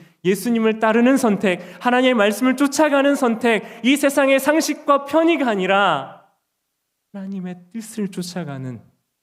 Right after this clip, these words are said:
믿음의 선택을 하는 우리 여러분들이 되시기를 간절히 바랍니다. 히브리서 십일 장 칠 절을 보니까요, 믿음으로 노아는 아직 보이지 않는 일에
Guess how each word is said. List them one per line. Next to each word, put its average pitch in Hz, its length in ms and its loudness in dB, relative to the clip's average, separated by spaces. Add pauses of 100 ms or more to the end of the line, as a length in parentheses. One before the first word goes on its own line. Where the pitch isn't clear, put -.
(100)
믿음의 139 360 -6
선택을 143 440 -8
하는 123 240 -12
우리 113 160 -12
여러분들이 110 500 -14
되시기를 - 480 -20
간절히 - 440 -16
바랍니다. 117 640 -12 (680)
히브리서 160 320 -6
십일 190 300 -6
장 175 180 -4
칠 185 220 -6
절을 160 200 -8
보니까요, 113 760 -10 (520)
믿음으로 143 440 -2
노아는 123 680 -6 (340)
아직 - 360 -16
보이지 175 420 -4
않는 139 480 -4
일에 131 400 -8